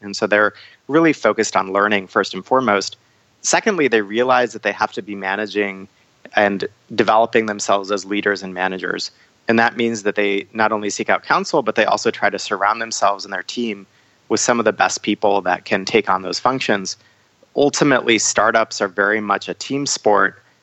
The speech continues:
versus an individual sport. And it's really about rounding out the set of people that you're working with on an ongoing basis. And then lastly, they're very introspective.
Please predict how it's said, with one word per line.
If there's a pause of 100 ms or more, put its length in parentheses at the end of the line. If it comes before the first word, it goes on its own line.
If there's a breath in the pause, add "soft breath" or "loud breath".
(140)
versus
an
individual
sport.
And
it's
really
about
rounding
out
the
set
of
people (420 soft breath)
that
you're
working
with
on
an
ongoing
basis. (340 loud breath)
And
then
lastly,
they're
very
introspective.